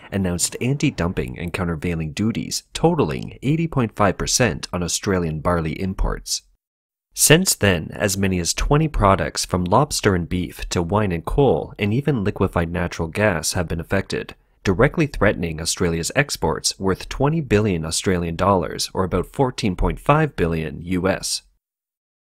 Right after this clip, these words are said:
Given Australia's dependence on the Chinese market, which accounted for nearly forty percent of its exports at the time,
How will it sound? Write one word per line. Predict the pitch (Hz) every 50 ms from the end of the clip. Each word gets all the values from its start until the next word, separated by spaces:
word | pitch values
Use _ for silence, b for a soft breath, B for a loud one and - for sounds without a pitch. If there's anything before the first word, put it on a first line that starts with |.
| _ _ _ _ _ - - 104
Given | 104 117 127 180 180
Australia's | 170 151 - - - 101 92 87 85 80 -
dependence | - - - - 101 98 90 92 80 80 - 92
on | 85 80
the | 80
Chinese | 78 - 98 90 82 80 78 - -
market, | 87 87 90 - - 71 - - -
which | 87 92 -
accounted | - 85 - - 143 151 151 120 -
for | 104 90
nearly | 87 87 85 80 82
forty | - - - 131 139 151
percent | 143 - 98 - - 101 90 87
of | 85 76
its | 80 76 -
exports | 98 101 - - - - 80 - -
at | 82 -
the | - 76
time, | - - 98 95 90 78 - 53 -